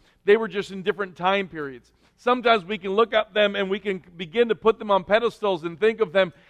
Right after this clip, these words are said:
as something larger than life or as demigods in Greek mythology. But they were just like you and I.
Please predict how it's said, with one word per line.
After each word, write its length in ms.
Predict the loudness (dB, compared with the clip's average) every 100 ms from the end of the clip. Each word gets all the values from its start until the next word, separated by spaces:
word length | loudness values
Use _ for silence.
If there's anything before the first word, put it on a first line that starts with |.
| _
as 180 | -2 -2
something 540 | -2 -4 -4 -6 0
larger 340 | 6 6 4 0
than 200 | -4 -2
life 320 | 0 0 -2
or 80 | -6
as 160 | -6
demigods 720 | -4 -2 -2 0 0 0 -2 -8
in 100 | -14
Greek 300 | -10 -10 -10
mythology. 680 | -4 0 0 0 -4 -8 -8 _ _
But 160 | -8 4
they 180 | 4 4
were 140 | -4
just 500 | -4 0 2 2 -2
like 280 | 0 0 -2
you 140 | -8
and 140 | 0 4
I. 240 | 4 2